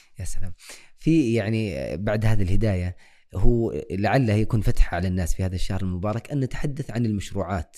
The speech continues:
اللي خدمت القرآن وكان لها الأثر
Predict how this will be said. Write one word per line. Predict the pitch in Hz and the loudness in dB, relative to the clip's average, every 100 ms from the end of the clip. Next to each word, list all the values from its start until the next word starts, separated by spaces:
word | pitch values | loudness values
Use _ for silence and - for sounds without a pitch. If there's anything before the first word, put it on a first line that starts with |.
| - | -12
اللي | 92 90 85 | -8 -6 -6
خدمت | 127 104 90 - | -4 -4 -4 0
القرآن | - 87 - 101 101 - _ - _ | 0 0 -6 -4 -4 -8 _ -20 _
وكان | 110 110 143 143 | -8 -4 0 0
لها | 135 131 | 0 -2
الأثر | 117 135 139 - - | -6 -8 -4 -4 -4